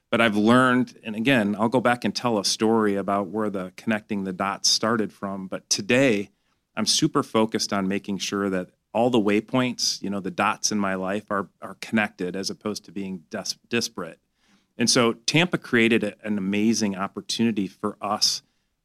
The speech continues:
One, it's one of the fastest growing cities in the country, uh, which leads to amazing opportunities for us to connect not only with our existing client base that's in Florida, but kind of this emerging business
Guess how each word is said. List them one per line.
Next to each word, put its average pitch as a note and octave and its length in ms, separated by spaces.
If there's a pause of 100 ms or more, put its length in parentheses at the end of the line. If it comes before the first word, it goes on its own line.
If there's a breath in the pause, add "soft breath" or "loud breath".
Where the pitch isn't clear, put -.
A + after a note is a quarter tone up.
One, B2+ 320
it's A#2 160
one B2 80
of G#2 80
the G2 60
fastest A2 500
growing G2+ 240
cities G2 400
in F#2 80
the F2 80
country, F2+ 680 (220)
uh, F2+ 120
which G2+ 460
leads A2+ 420
to F#2 140 (220)
amazing G#2+ 540
opportunities F#2 720
for G2 180
us F2+ 160
to - 80
connect F#2+ 300 (240)
not G#2+ 200
only A#2 200
with G2+ 160
our F#2 120
existing G2+ 500
client F#2 360
base F#2 220
that's F#2 200
in F2+ 120
Florida, A#2+ 500 (500)
but G#2 160
kind A2+ 200
of G2 80
this G#2+ 160
emerging G2 1040
business G#2+ 560